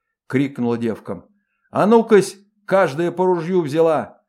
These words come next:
да порох с пулями не забудьте, в ларце лежат! Ларец, весь ларец тащите, дуры!" Став государыней, Анна Иоанна смогла таки потешить свою слабость.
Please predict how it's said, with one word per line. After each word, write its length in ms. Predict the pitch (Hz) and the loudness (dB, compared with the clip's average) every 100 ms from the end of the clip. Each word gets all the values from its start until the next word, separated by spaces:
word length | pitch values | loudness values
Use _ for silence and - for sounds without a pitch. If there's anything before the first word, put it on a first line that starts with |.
| _ | _
да 160 | - 190 | -4 -2
порох 360 | 196 202 185 - | 0 0 0 -4
с 80 | |
пулями 360 | - 185 160 160 | -4 -2 0 -2
не 80 | 160 | -4
забудьте, 480 | 160 165 160 - 139 | -2 -2 -4 -4 -4
в 60 | |
ларце 320 | 151 156 165 | -4 -4 -2
лежат! 480 | 143 135 120 107 - _ _ _ | -2 -2 -4 -4 -8 _ _ _
Ларец, 580 | - 156 180 180 - - _ | -4 -2 -2 -4 -10 -20 _
весь 300 | - 185 214 | -6 -4 -2
ларец 320 | 185 190 185 - | -2 -2 -2 -4
тащите, 460 | 156 143 175 151 | -6 -6 -10 -8
дуры!" 440 | 143 151 127 92 - _ _ _ _ _ _ _ | -4 -2 -2 -4 -12 _ _ _ _ _ _ _
Став 560 | - - 113 123 - _ _ | -20 -10 -6 -6 -8 _ _
государыней, 960 | 92 95 - 78 90 131 120 98 - _ _ _ _ | -14 -12 -12 -10 -8 -6 -8 -10 -16 _ _ _ _
Анна 400 | - 117 113 110 110 | -12 -10 -8 -8 -8
Иоанна 600 | 98 95 117 139 143 131 | -6 -6 -6 -6 -8 -12
смогла 460 | - 110 107 135 | -10 -10 -8 -10
таки 240 | 156 147 - | -12 -16 -16
потешить 540 | - 131 143 139 131 | -14 -12 -14 -14 -16
свою 260 | - 131 131 | -12 -12 -12
слабость. 640 | - 131 107 95 - _ | -8 -6 -6 -10 -20 _